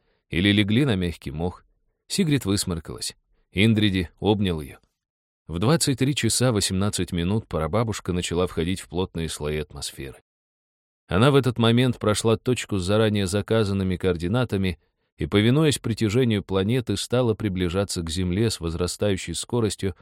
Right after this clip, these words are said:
согласно закону Ньютона. И в безмолвной тьме между звёзд белым огнём прочертилась длинная светящаяся линия. Звезда падает. Стали перешептываться дети, загадывая желания.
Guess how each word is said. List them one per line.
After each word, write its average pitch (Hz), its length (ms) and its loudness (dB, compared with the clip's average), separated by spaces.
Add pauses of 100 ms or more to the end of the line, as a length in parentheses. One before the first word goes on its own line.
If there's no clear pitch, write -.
(120)
согласно 104 600 0
закону 87 380 -2
Ньютона. 85 580 -4 (720)
И 85 120 4
в 98 60 2
безмолвной 117 640 4
тьме 127 280 2
между 95 380 0
звёзд 92 640 -2 (140)
белым 131 500 2
огнём 107 500 2
прочертилась 95 840 -2 (260)
длинная 127 560 2
светящаяся 87 960 -4
линия. 71 440 -10 (1000)
Звезда 120 560 0
падает. - 480 -16 (440)
Стали 85 240 2
перешептываться 80 720 -2
дети, 87 340 -2 (220)
загадывая 90 540 2
желания. 85 500 -2